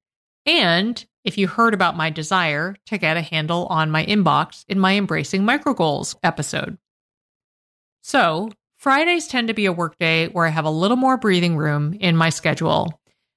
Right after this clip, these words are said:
And so last week, I realized this is the perfect day of the week for me to think of it as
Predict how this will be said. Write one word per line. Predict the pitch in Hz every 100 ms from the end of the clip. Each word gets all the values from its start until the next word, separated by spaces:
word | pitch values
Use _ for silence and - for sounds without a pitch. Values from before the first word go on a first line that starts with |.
| _ 208
And | 202
so | 202 240 220 208 202 196 - _
last | 254 392 440 185
week, | 175 170 - -
I | 208
realized | 202 208 202 196 196 196 - _ _
this | 214 240
is | 269 254
the |
perfect | 302 - 196 294 -
day | 185 185
of |
the | 180
week | 156 156 156 _ _ -
for | 202
me | 190 190
to | 185
think | 220 226
of | 226
it | 185 185 - 170
as | 165 156 165 -